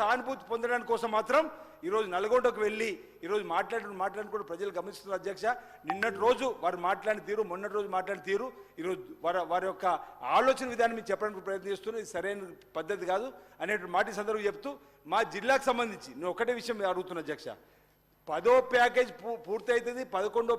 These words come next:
ప్యాకేజ్ పూర్తవుతుంది, తొమ్మిదో ప్యాకేజ్ అపరిమాణ పూర్తి కాలేదు, అధ్యక్ష. కానీ ఇక్కడ మాత్రం వారు మా జిల్లాకి ఇంత అభివృద్ధి చేసినామని చెప్తున్నారు. మా దగ్గర ఎల్లంపల్లి ప్రాజెక్ట్, శ్రీపాద సాగర్ వారి పేరు ప్రాజెక్టులో హరీష్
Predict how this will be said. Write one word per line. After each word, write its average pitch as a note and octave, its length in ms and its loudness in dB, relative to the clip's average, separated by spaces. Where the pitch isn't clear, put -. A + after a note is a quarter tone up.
ప్యాకేజ్ A3+ 380 0
పూర్తవుతుంది, A#3 420 -2
తొమ్మిదో A3+ 240 2
ప్యాకేజ్ A3+ 280 2
అపరిమాణ A3+ 320 0
పూర్తి A3 240 -2
కాలేదు, G#3+ 220 4
అధ్యక్ష. F#3 240 0
కానీ A3 200 2
ఇక్కడ A#3+ 120 4
మాత్రం B3 300 4
వారు C4+ 220 6
మా G#3 80 4
జిల్లాకి B3 360 2
ఇంత A#3 120 0
అభివృద్ధి A3 300 -6
చేసినామని G#3 320 -2
చెప్తున్నారు. E3 380 -6
మా F#3+ 60 4
దగ్గర B3 200 4
ఎల్లంపల్లి B3+ 460 2
ప్రాజెక్ట్, G#3+ 320 2
శ్రీపాద A3+ 500 0
సాగర్ G#3+ 320 2
వారి G3 200 0
పేరు A3 300 -2
ప్రాజెక్టులో A3+ 480 4
హరీష్ A3+ 340 0